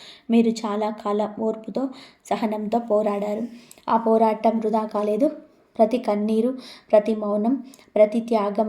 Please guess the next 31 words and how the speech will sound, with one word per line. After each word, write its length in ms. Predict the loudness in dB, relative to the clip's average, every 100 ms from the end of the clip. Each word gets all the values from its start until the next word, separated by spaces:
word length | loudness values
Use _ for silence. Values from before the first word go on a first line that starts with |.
| -2
లెక్కలో 380 | -4 0 2 2
ఉంది. 280 | 0 -2 -6 -10 -20 -10
ఇప్పుడు 280 | -8 -4 -2
మీరు 260 | 0 0 0
గతాన్ని 460 | 0 0 0 -2 -2
వదిలి 280 | -2 0 0
ముందుకు 380 | -2 -4 -4 -4
సాగాల్సిన 600 | -6 -4 -2 -2 -4 -6
సమయం. 400 | -6 -6 -8 -10 -16 -20 -20 -20 -20 -20 -2
బాధలు 420 | 2 2 2 0
మిమ్మల్ని 420 | 0 -4 -6 -6 -4
నిర్వచించవు, 640 | -4 -4 -4 -4 -4 -4 -4 -10 -20 -6
అవి 200 | -2 0 -2
మేము 320 | -4 -6 -6
తయారు 360 | -2 -2 -2 -6
చేశాయి. 480 | -8 -4 -2 -2 -4 -10 _ _ -8
మీలో 300 | -2 0 0
ఉన్న 220 | 0 -2 -4
శక్తిని 440 | -6 -8 -6 -6
మీరు 220 | -4 -4 -4
ఎప్పుడే 280 | -2 0 0
గుర్తించాలి. 680 | 0 -4 -6 -6 -8 -10 -12 -18 -20 -20 -18 -4
మీ 120 | -2
విలువను 380 | 0 -2 -4 -4
మీరు 220 | -2 -2 -2
అర్థం 340 | -4 -4 -4 -2
చేసుకున్న 480 | -2 -2 -4 -6 -4
రోజే 300 | -4 -4 -4 -6 -18 -20 -8
మీ 120 | -4
జీవితం 420 | -2 -2 -2 -4 -6
మారుతుంది. 520 | -8 -6 -6 -4 -6